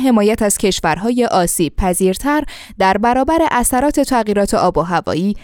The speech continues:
از جمله گزینه به تعویق انداختن پرداخت بدهی‌ها در صورت بروز بلایا، ارائه دهد. این وزارتخانه روز سه‌شنبه در بیانیه‌ای اعلام کرد که آژانس مالی صادرات بریتانیا چنین وام‌هایی را به کشورهای کم درآمد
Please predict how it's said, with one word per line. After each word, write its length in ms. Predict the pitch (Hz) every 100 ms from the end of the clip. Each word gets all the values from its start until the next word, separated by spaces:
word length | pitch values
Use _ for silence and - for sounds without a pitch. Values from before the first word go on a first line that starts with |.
| -
از 240 | 262 320 247
جمله 320 | 277 247 233
گزینه 520 | 220 202 196 233 294
به 120 | 240
تعویق 360 | 214 208 190 175
انداختن 560 | 180 170 170 - 285 311
پرداخت 500 | 294 240 220 220 -
بدهی‌ها 720 | 208 196 175 180 170 208 311 - - 214
در 180 | 233
صورت 460 | 240 - 277 339 302
بروز 500 | 277 214 190 185 180
بلایا، 720 | 170 175 165 160 190 190 196 -
ارائه 340 | 226 214 -
دهد. 400 | 160 - - - - _ _ _
این 200 | 339 392 320
وزارتخانه 760 | 254 220 185 170 - 202 220
روز 340 | 226 208 202
سه‌شنبه 540 | - 185 - 170 185 277
در 220 | 277 247
بیانیه‌ای 720 | 214 214 220 226 233 311 302
اعلام 340 | - 185 196
کرد 280 | - 196 202
که 160 | - -
آژانس 480 | 202 202 262 294 -
مالی 580 | 254 220 180 185 214 208
صادرات 580 | - 175 165 190 285 311
بریتانیا 840 | 262 226 202 208 170 175 208 233 -
چنین 340 | - 226 185
وام‌هایی 600 | 180 180 165 196 285 320
را 160 | 277 254
به 140 | 214
کشورهای 720 | 196 202 - 220 220 294 277 262
کم 300 | - 208 175
درآمد 540 | 165 131 156 247